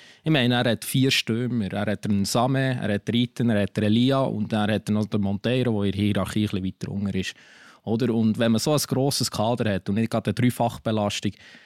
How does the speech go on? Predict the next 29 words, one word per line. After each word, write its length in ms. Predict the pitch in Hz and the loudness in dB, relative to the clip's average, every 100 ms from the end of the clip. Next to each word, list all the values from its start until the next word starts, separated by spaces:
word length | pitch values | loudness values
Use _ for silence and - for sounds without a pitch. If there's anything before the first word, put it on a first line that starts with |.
| _ - | _ -6
ähm, 300 | 107 101 98 - | 0 0 0 -2
ja, 320 | 104 107 110 | -2 0 0
das 140 | 107 117 | 0 -2
ist 120 | - | 0
doch 120 | - | 0
auch 80 | 127 | 2
im 100 | 117 | 2
Sinn, 240 | 123 131 | 2 0
dass 140 | 120 110 | 0 0
man 100 | 95 | 2
die 160 | 110 | 2
Einsatzminuten 760 | 123 120 - 110 98 117 - 104 | 2 0 -2 -2 0 0 -2 -6
verteilt. 640 | 117 131 135 107 - - - - - | -4 0 2 2 -2 -16 -20 -14 -4
Äh, 60 | |
äh, 640 | 127 113 - 139 - 123 131 | -2 -2 -2 0 0 0 -2
umso 320 | 135 135 135 | 2 2 4
mehr, 240 | 120 120 120 | 4 4 4
wenn 80 | 110 | 2
man 80 | |
gerade 200 | 107 117 | 2 0
am 60 | 107 | 0
Dienstag 460 | - 117 117 123 101 | 2 0 2 0 2
ein 120 | 104 | 2
Match 260 | 107 - | 0 -2
hat 80 | 113 | -4
gegen 180 | 104 98 | -4 -2
F 180 | 104 - | -2 -2
C 120 | - | -2
Basel. 400 | - 151 - | 2 2 0